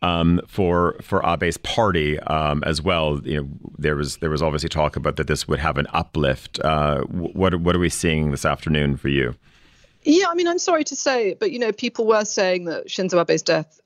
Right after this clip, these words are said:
Speaker 2: w-, could <laughs> help Kishida in the polls. I mean, the fact is that the L D P, Kishida and Abe's party, um, is, is on, is on course for a victory. It always was. The opposition is still very much in disarray in Japan. And, and really what, what this upper house election is, it's sort of barometer. How is Kishida doing?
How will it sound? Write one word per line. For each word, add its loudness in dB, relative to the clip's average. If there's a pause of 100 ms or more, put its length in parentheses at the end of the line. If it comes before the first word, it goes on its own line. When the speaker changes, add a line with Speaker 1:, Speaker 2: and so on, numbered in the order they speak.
(120)
Speaker 2:
w-, 0 (100)
could 0 (160)
<laughs> -10
help 2
Kishida -4
in -2
the -4
polls. 0
I -4
mean, -2 (480)
the -2
fact -2
is 2
that -12
the 4
L 2
D -6
P, -6
Kishida -2
and -2
Abe's 0
party, -2 (120)
um, 0
is, 0
is 2
on, 0
is 0
on 2
course 0
for -4
a 2
victory. 2
It 2
always 4
was. 0
The 2
opposition -4
is -8
still 0
very 0
much -8
in -10
disarray -2
in -10
Japan. -6 (440)
And, 0
and -4
really 2
what, 0
what -2
this -2
upper -2
house -2
election -2
is, -2
it's -8
sort -4
of -6
barometer. 0
How -2
is -2
Kishida -6
doing? 2